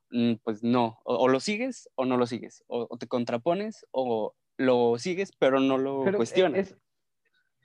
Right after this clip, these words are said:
Speaker 2: eso también es la razón, ¿no? El quiebre, el quiebre, el quiebre ideológico del marxismo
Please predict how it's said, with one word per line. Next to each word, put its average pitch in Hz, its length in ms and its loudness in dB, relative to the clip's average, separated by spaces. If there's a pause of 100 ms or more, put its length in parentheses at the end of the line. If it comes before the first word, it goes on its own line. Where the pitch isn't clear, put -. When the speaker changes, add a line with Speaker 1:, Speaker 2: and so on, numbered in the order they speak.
(480)
Speaker 2:
eso 175 240 2
también 190 280 0
es 196 160 -4
la 180 180 4
razón, 165 440 0
¿no? 156 380 0
El 147 240 2
quiebre, 165 920 4
el 147 100 -6
quiebre, 160 380 -6
el 156 100 -6
quiebre 156 220 -2
ideológico 160 520 -2
del 139 140 2
marxismo 135 760 -4